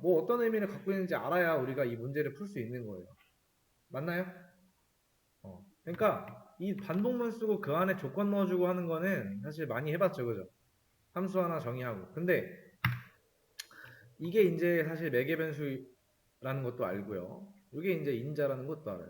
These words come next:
요거 넘어오는 값 가지고, 아, 하면 되는 건데, 어,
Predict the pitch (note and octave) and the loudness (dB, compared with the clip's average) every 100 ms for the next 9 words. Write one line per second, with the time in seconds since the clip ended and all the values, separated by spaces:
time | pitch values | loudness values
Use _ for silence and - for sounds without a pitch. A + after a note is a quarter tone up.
0 | - C3 D#3+ C3 D3 D3+ D3 - A#2 - | -10 -6 -2 -2 -2 -2 -4 -6 -10 -10
1 | - _ _ - G#2 G#2 E3+ A#3 - - | -20 _ _ -8 -8 -2 -2 -2 -10 -20
2 | _ _ _ _ - F2 A#2+ _ _ C#3+ | _ _ _ _ -20 -20 -20 _ _ -10
3 | C#3+ F#2+ G#2+ F#2+ G2+ B2 F2+ F2+ - _ | -4 -4 -4 -8 -6 -6 -8 -16 -20 _
4 | _ _ _ _ _ _ _ _ _ _ | _ _ _ _ _ _ _ _ _ _
5 | - A2+ A#2 A#2 A#2 A#2 A#2 | -12 -8 -6 -6 -6 -6 -8